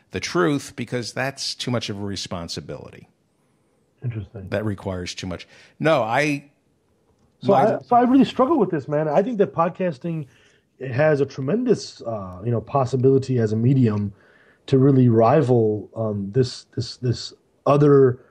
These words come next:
Speaker 2: type of medium, this re-, all these reductionist mediums. And I honestly don't know if the same thing is gonna end up happening, though, because it's already seems to be happening. You know, the commercialization of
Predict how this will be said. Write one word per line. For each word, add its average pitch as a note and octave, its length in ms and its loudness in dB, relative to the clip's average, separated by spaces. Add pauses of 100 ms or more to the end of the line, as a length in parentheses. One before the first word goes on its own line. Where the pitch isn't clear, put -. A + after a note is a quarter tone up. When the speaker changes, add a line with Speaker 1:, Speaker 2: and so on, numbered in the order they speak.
(560)
Speaker 2:
type - 360 0
of A#2+ 180 0
medium, C3+ 360 0
this A#2 200 -6
re-, C3 140 -4
all D#3+ 180 4
these D#3+ 160 2
reductionist C3+ 640 -4
mediums. A#2 640 -6 (580)
And C3+ 420 4
I C3+ 80 2 (160)
honestly F#3 300 4
don't C#3+ 240 2
know D#3 300 2
if B2+ 300 -6 (120)
the C3 160 -6
same C#3 200 -4
thing C3+ 140 -6
is B2+ 100 -2
gonna B2 160 0
end B2 120 2
up A#2 100 2
happening, C#3+ 320 0
though, G2+ 140 -6
because G#2+ 240 -4
it's A#2 100 -8
already D3 380 4 (260)
seems - 300 4
to D3 100 -4
be B2 80 2
happening. G2 340 -4
You G#2+ 60 -4
know, A2 60 2
the A#2 100 0
commercialization C3 840 4
of B2 260 2